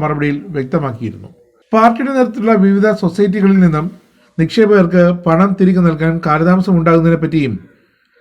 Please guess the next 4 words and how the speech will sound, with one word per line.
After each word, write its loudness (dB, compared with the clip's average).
വയനാട്ടിലെ 2
ജില്ലാ 0
പ്രതിനിധി -2
സമ്മേളനത്തിൽ -2